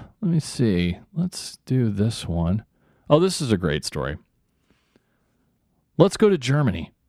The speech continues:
A German tourist, fifty years old, is in a hospital in Italy. Why is he in a hospital? Well, he's facing having his penis amputated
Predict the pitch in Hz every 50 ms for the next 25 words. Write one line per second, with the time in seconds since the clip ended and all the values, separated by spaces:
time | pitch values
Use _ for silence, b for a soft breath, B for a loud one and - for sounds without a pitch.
0 | _ _ _ _ _ _ _ _ 139 147 143 120 107 117 151 190 208 226 220 202
1 | - - - - 160 127 101 95 - - - - - - - 170 185 175 - -
2 | 185 170 160 151 143 143 143 127 - - - 107 107 90 78 78 82 - - -
3 | _ _ _ _ _ _ _ _ _ _ _ _ _ _ 127 120 117 160 156 127
4 | 110 135 135 131 - - 131 123 117 110 104 113 117 90 80 76 78 76 - _
5 | _ _ _ _ _ _ _ _ _ _ _ _ _ _ _ _ _ 117 120 135
6 | 143 147 147 131 139 139 123 113 110 107 101 95 - - 80 71 60 - - -
7 | 107 120 135 139 143 143 - - - 151 143 131 - - - - 165 160 185 202
8 | - - - 160 160 151 120 127 139 143 147 156 151 127 120 123 107 - - -
9 | - - 156 156 156 139 107 - - - 85 85 78 - 80 76 - - 78 76
10 | 73 76 95 120